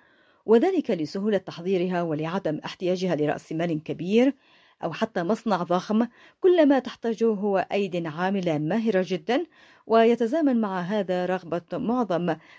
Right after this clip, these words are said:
ربات المنزل في إعداد الأشياء التي يستعملونها بأنفسهم. وتعتبر المنظفات الصناعية هي أول هذه الأشياء، لذلك حرصنا أن نتكلم ونتحدث اليوم،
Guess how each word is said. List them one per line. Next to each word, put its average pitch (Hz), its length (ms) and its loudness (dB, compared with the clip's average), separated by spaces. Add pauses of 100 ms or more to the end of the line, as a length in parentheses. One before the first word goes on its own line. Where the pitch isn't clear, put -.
(120)
ربات 175 300 0
المنزل 170 440 -2
في - 240 -8
إعداد 165 320 -2
الأشياء 151 360 -6
التي 151 220 -4
يستعملونها 214 720 -2
بأنفسهم. 147 680 -10 (600)
وتعتبر 247 1000 2
المنظفات 170 520 0
الصناعية 180 560 -2
هي 190 320 0
أول 254 440 0
هذه 220 340 2
الأشياء، 262 600 0
لذلك 190 420 0
حرصنا 214 760 0 (380)
أن 170 380 0 (500)
نتكلم 156 580 -2
ونتحدث 170 580 -2
اليوم، 240 500 4